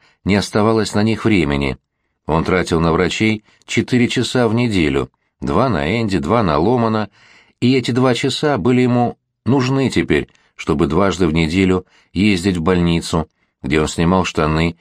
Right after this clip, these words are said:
перекидывал галстук через плечо и заезжал в компрессионную камеру, в стеклянный гроб, в котором он лежал, работал и надеялся, что концентрированный кислород, который туда со всех сторон закачивают,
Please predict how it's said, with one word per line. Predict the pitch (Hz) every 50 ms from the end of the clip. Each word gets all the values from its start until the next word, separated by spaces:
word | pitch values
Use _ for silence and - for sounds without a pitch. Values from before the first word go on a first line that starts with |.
| _ _ _ _
перекидывал | - 90 98 92 - 131 104 104 98 92 90
галстук | 82 87 95 90 - - - 85 -
через | - 92 90 85 -
плечо | - 101 104 104 - 135 135 135 131 - _ _ _ _ _ _ _ _ _
и | 127 143 151
заезжал | 127 117 135 135 123 104 127 139 127
в | 120
компрессионную | - 127 110 104 - 117 - - 127 123 120 117 120 123
камеру, | 120 - 104 87 78 69 69 67 67 65 60 - _ _ _ _ _
в | -
стеклянный | - - 80 - 82 82 85 80 82 85 87
гроб, | 85 90 98 95 82 - - _ - _ _ _ _
в | _ _
котором | - 92 - 101 95 90
он | 95 92
лежал, | 87 92 98 82 95 107 107 107 104 98 - _ _ _ _ _ _
работал | 87 98 120 120 113 131 143 135 - 135 123
и | 117
надеялся, | 113 110 104 87 87 101 107 113 107 98 - - 101 92 85 - _ _ _
что | _ - - 101
концентрированный | - - 101 90 - 113 107 92 110 113 110 104 104 101 104 101
кислород, | - 113 98 - - 120 120 127 131 123 113 - _ _ _ _ _ _ _ _ _ _ _
который | - 73 - 82 80 76
туда | - 87 82 85 82
со | - - -
всех | - - 90 82 -
сторон | - 92 87 85 80
закачивают, | 73 92 87 - 117 113 107 - - 104 98 98 - - -